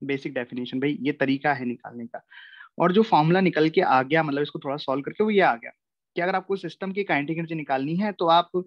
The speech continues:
सभी पार्टिकल्स की center of mass के रिस्पेक्ट में वेलोसिटी निकाल के उनकी पर्सनल सबकी इंडिविजुअल काइनेटिक एनर्जी का सम निकाल लो, प्लस उसमें क्या कर दो, kinetic energies of the center of mass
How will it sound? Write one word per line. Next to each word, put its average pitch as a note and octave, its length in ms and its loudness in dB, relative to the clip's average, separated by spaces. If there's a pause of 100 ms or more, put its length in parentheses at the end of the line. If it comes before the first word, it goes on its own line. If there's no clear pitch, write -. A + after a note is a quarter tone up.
(420)
सभी G3 340 0 (100)
पार्टिकल्स F#3 640 0
की G#3+ 180 -6
center E3 400 -2
of G3 220 0
mass E3+ 280 -2 (320)
के G3+ 120 2
रिस्पेक्ट F#3 680 -4
में G3 220 -2
वेलोसिटी D#3+ 520 -4
निकाल D#3 380 -2
के F3+ 160 -2
उनकी D#3+ 400 -8
पर्सनल E3 440 -2
सबकी E3+ 260 -2
इंडिविजुअल E3 600 4 (320)
काइनेटिक D3 320 0
एनर्जी E3 220 -4
का E3 140 -4
सम D#3+ 260 -8
निकाल F#3 280 0
लो, G3+ 120 -2 (160)
प्लस A3 300 -2 (680)
उसमें F3+ 260 -16
क्या F3 160 -2
कर F#3+ 160 -10
दो, F#3+ 180 -4 (720)
kinetic F3 480 -4
energies D#3+ 400 -6
of C#3 100 -8
the F3 100 0
center D3 300 -4
of D#3 120 -8
mass G3 240 2